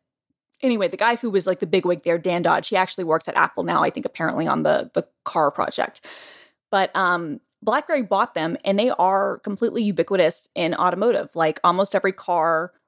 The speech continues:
runs Q N X at some point, like, for CarPlay, Android, um, you know, um, Auto,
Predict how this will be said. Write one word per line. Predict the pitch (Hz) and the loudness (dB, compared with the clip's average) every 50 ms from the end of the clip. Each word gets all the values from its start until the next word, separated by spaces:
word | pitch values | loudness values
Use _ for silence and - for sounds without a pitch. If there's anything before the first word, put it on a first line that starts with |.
| _ - | _ -6
runs | - 185 180 170 175 180 175 175 180 175 - - - - _ - | -2 0 2 2 2 0 -2 -4 -6 -6 -6 -8 -10 -12 _ -20
Q | - - 226 202 | -8 -2 0 2
N | 151 | 2
X | 165 156 165 - - - - - | 2 2 0 -2 -6 -10 -6 -2
at | - 175 | -2 0
some | - 190 170 170 | 0 0 -2 0
point, | - - - | -2 -4 -4
like, | 151 165 - | -4 -4 -4
for | 160 151 | -4 -2
CarPlay, | - - 165 165 160 - - 175 156 151 147 156 147 - | 0 2 2 2 2 0 -2 0 0 2 2 0 -2 -4
Android, | - 165 170 170 - 156 151 160 269 - _ - | -4 -4 -4 -2 -2 -2 -2 -2 -2 -6 _ -2
um, | 165 156 156 160 156 156 143 - | 0 0 2 0 0 -2 -2 -4
you | - | -4
know, | 170 - - 113 110 - | -4 -2 -2 -2 0 0
um, | - 139 151 139 | 0 0 0 -2
Auto, | - - 156 156 156 151 151 156 160 165 156 | 0 0 0 2 2 2 2 2 0 0 -2